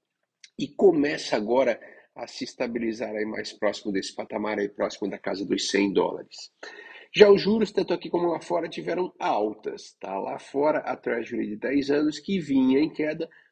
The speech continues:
voltou a subir e fechou próxima aos três por cento, também começando a se estabelecer aí nesse patamar. Bom, a principal notícia da semana foi a alta, a ata do fonc, né, o Comitê de Política Monetária americano, que se mostrou mais preocupado com a inflação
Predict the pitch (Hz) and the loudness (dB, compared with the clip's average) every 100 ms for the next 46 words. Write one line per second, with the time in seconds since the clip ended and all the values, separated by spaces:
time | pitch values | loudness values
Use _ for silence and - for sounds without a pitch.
0 | - 127 127 127 139 143 127 131 135 - | -12 -4 -4 0 0 0 -2 0 0 0
1 | 131 - 127 - 131 135 127 123 127 123 | -2 0 -2 0 -2 -2 -4 -4 -4 -4
2 | - - 113 120 - - - 117 107 - | -6 -2 0 -2 -4 -6 -2 -2 -2 -10
3 | _ - 190 151 127 135 143 123 113 - | _ -4 -2 0 0 0 -2 -6 -6 -8
4 | 123 123 - - 117 113 107 - 110 107 | -8 -8 -10 -8 -4 0 0 -2 -2 0
5 | 110 110 - 104 - 104 95 - - _ | 0 -4 -4 -6 -6 -8 -10 -14 -20 _
6 | _ - - - - - - - - 185 | _ -20 -20 -20 -20 -20 -20 2 6 6
7 | - - 190 - 190 185 180 180 165 151 | 4 0 0 2 2 2 0 -2 -4 -2
8 | 147 147 143 143 151 143 139 147 123 131 | 0 2 0 0 0 0 -2 -8 -2 0
9 | 135 - 143 147 - 143 131 - 104 101 | 0 -4 -8 -4 6 6 6 -2 -6 -6
10 | - 104 - 104 - 107 101 - 104 101 | -6 -10 -10 -12 -6 -6 -6 -8 -2 0
11 | 101 101 95 - - 104 95 101 - 131 | 0 -2 -4 -8 -6 -4 -2 -2 0 2
12 | 139 - 151 - 165 151 - 127 - - | 2 -2 -4 -2 2 2 2 4 4 2
13 | 160 165 175 - 139 127 - 117 - 123 | -2 0 0 4 6 6 4 0 2 0
14 | - 151 - 180 | 2 0 4 2